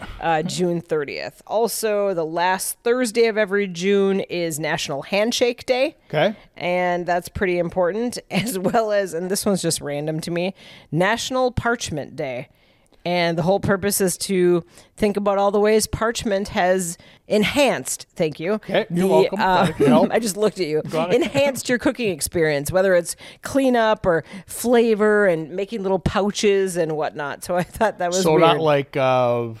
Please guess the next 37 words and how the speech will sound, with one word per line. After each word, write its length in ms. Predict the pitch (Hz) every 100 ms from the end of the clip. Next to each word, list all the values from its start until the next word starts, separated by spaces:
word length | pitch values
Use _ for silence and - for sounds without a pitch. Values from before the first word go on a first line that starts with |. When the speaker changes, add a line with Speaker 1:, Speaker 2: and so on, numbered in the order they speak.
| _
Speaker 2:
parchment 680 | - 131 120 - 120 117 -
like 180 | 117 110
we 120 | 113
wrote 500 | 110 113 113 110 -
the 100 | 120
Constitution 760 | 107 113 107 110 - 113 - 98
on. 220 | 87 208
Speaker 1:
No, 180 | 233 226
this, 360 | 226 - -
this 280 | 185 214 262
particular 520 | - 247 247 214 220
National 460 | 196 180 175 - 175
Parchment 500 | 185 170 - 180 135
Day 340 | 156 151 151 -
is 300 | 156 156 147
about 480 | 160 156 151 135 -
the 60 |
food 340 | - 165 151 139
kind 200 | 151 135
of 100 | 127
Speaker 2:
The 80 | 131
baking. 360 | 123 113 -
Speaker 1:
parchment 460 | 180 160 - 151 -
paper 340 | 147 139 143
baking 200 | 123 135
Speaker 2:
Which 120 | 170 139
I 100 | 151
Speaker 1:
type 140 | 151
Speaker 2:
use 120 | 233
Speaker 1:
stuff. 160 | - 117
Speaker 2:
now, 60 | 98
by 200 | 98 95
the 100 | 92
way, 180 | 92 90
and 80 |
it's 160 | 123 -
awesome. 380 | 143 165 -